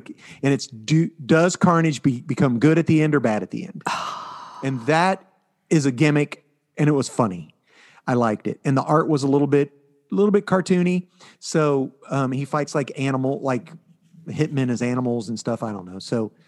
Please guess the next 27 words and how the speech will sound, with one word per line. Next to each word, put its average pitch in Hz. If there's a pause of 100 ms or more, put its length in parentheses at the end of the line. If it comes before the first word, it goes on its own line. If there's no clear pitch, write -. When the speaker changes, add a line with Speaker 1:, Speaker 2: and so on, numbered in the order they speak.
(420)
Speaker 1:
but 147
the 151
other 190
stories 160
before 156
it 147
are 135
just, 127 (460)
I -
don't 196
know, -
they're 170
just 120
sad 131
and 139
depressing. 160
Speaker 2:
Mm. 196 (140)
Speaker 1:
So 131 (640)
other 170
than 165
that, 143 (120)
I 135
would 123
stick -
with -
it. - (120)
Now, 139